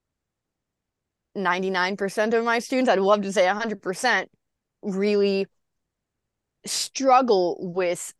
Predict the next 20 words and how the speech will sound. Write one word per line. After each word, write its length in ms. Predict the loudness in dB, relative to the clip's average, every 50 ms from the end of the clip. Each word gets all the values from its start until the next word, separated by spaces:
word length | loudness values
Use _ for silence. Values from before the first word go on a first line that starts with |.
| _ _ _ _ _ _ _ _ _
understanding 800 | -2 0 2 2 0 0 -6 -6 -4 -4 -4 -2 -4 -4 -4 -4
the 80 | -4 -6
power 320 | -4 -2 2 2 4 4
of 160 | 2 0 -2 -4
discipline, 560 | -8 -10 -12 -14 -12 -8 -4 -4 -2 -2 -4
and 160 | -4 -6 -8
especially 560 | -8 -8 -8 -8 -8 -8 -8 -4 -2 -2 -2
coming 320 | -2 -6 -8 -6 -4 -4 -4
in, 220 | -4 -4 -6 -6 -8 -6 -2
they 160 | -2 -2 0
don't 220 | -2 -4 -6 -8 -10 _ -16
have 260 | -6 -4 -4 -4 -4
it. 240 | -6 -10 -16 -20 -20 _ _ _ _ _ _ _ _ -8
And 80 | -2
so 220 | 2 4 4 4 4
for 160 | 4 2 2
my 440 | 2 2 2 2 2 2 2 2 2
just 260 | 2 2 0 0 -2 _ -8 -8
group 420 | -6 -2 0 2 2 2 2 2 2
of 300 | 2 2 2 0 -4